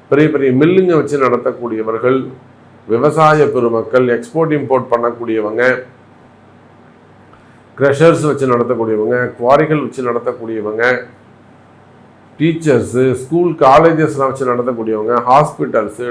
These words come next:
டாக்டர்ஸ், ஆடிட்டர்ஸ், அப்ப நீங்க கார்மெண்ட்ஸ், எக்ஸ்போர்ட் இம்போர்ட் பண்ணக்கூடியவங்க, டிரான்ஸ்போர்ட் பிசினஸ் பண்ணக்கூடியவங்க, அப்ப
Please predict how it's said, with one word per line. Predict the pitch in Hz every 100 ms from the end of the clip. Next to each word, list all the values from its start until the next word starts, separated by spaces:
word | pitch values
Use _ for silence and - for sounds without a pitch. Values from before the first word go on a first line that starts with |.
| 110
டாக்டர்ஸ், | 120 143 - 123 - 131 117 117
ஆடிட்டர்ஸ், | 139 156 156 107 - - - - - - - - - - - - _ _ _ _ _ - - - - - -
அப்ப | 170 185
நீங்க | 170 156 135 127 113 120
கார்மெண்ட்ஸ், | 135 170 170 143 110 127 123
எக்ஸ்போர்ட் | 123 - 165 175 156
இம்போர்ட் | 127 131 113
பண்ணக்கூடியவங்க, | 117 120 113 113 110 120 123 123
டிரான்ஸ்போர்ட் | 127 156 156 156 151
பிசினஸ் | 139 - 127 -
பண்ணக்கூடியவங்க, | 120 117 113 110 107 107 120 135 123 - - - _ - _ _ _ _ _ - - - -
அப்ப | - 165